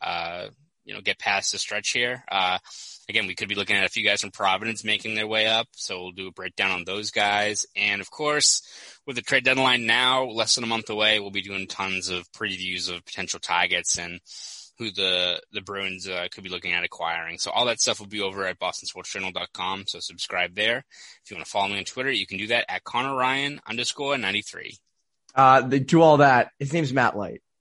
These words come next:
Speaker 2: I knew it was
Speaker 1: Matt
Speaker 2: like a,
Speaker 1: Light.
Speaker 2: a, a, a Madden line, lineman
Speaker 1: Yeah.
Speaker 2: name. It's,
Speaker 1: There
Speaker 2: it's
Speaker 1: you
Speaker 2: Matt
Speaker 1: go.
Speaker 2: Light. That was the guy. Matt Light, he has a goat in his bio. So obviously
Speaker 1: Oh,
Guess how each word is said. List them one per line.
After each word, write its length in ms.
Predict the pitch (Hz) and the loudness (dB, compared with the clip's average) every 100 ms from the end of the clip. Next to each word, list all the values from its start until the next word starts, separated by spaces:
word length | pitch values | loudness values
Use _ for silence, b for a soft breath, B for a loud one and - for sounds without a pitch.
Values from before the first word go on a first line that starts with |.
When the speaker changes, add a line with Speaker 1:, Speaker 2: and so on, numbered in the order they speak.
| - | 0
Speaker 2:
I 60 | 147 | 6
knew 220 | 165 185 | 10 10
it 20 | |
was 160 | 165 151 | 10 8
Speaker 1:
Matt 120 | 151 | 8
Speaker 2:
like 200 | 131 123 | 6 8
a, 0 | |
Speaker 1:
Light. 220 | 135 143 - | 8 6 8
Speaker 2:
a, 260 | 143 - 147 | 4 6 2
a, 220 | 143 123 | 2 2
a 40 | |
Madden 720 | 131 131 131 131 127 131 123 - | 2 4 6 4 2 -4 -4 -6
line, 720 | 120 123 123 123 117 113 110 _ | 0 2 4 2 -2 -4 -8 _
lineman 440 | 117 117 113 107 107 | 0 0 2 2 4
Speaker 1:
Yeah. 240 | 87 82 | 4 4
Speaker 2:
name. 80 | 87 | 0
It's, 320 | 98 - - | -4 -6 -6
Speaker 1:
There 140 | 113 101 | 0 2
Speaker 2:
it's 80 | 95 | 6
Speaker 1:
you 60 | |
Speaker 2:
Matt 220 | 143 131 | 6 6
Speaker 1:
go. 60 | 107 | 6
Speaker 2:
Light. 280 | 113 95 - | 6 4 4
That 140 | 127 135 | 4 4
was 160 | 131 | 2
the 60 | 120 | 0
guy. 320 | 110 104 95 | 0 2 0
Matt 320 | 101 117 117 | 0 0 2
Light, 300 | 127 117 110 | 2 0 0
he 60 | 113 | -2
has 100 | 120 | -2
a 60 | 117 | -2
goat 300 | 104 123 107 | 4 4 4
in 40 | |
his 160 | 104 95 | 0 -4
bio. 400 | 95 85 80 73 | -2 -2 -2 -6
So 180 | - 101 | -2 4
obviously 580 | 113 110 120 - 117 | 6 6 2 0 0
Speaker 1:
Oh, 100 | 107 | 0